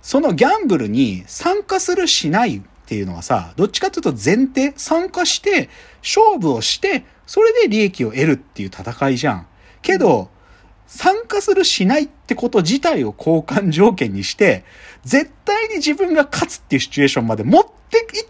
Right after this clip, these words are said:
Speaker 1: てからギャンブルに入ってくんだよ。すごくない？この戦い方。
Speaker 2: あー。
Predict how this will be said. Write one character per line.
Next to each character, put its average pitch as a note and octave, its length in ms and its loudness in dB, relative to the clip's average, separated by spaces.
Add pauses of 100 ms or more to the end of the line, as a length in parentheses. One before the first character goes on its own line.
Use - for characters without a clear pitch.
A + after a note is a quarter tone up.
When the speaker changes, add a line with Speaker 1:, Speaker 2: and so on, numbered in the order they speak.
(140)
Speaker 1:
て B3+ 100 -2
か B3 120 2
ら B3+ 100 4
ギ D3 140 -2
ャ F#3 80 4
ン E3+ 40 2
ブ B2+ 60 -4
ル G#2 80 -6
に F2 60 -10
入 C#3+ 160 2
っ - 20 -6
て - 100 -16
く A2 80 -6
ん F#2+ 60 -4
だ F2+ 80 -6
よ。 D#2 140 -14 (920)
す - 720 -2
ご D4 160 0
く - 240 2
な G3 160 4
い？ A#2+ 60 -6
こ - 120 -10
の A2 60 -4
戦 A2+ 400 -4
い G2 60 -4
方。 G#2 240 -2
Speaker 2:
あ F3+ 380 -8
ー。 A#3+ 200 -12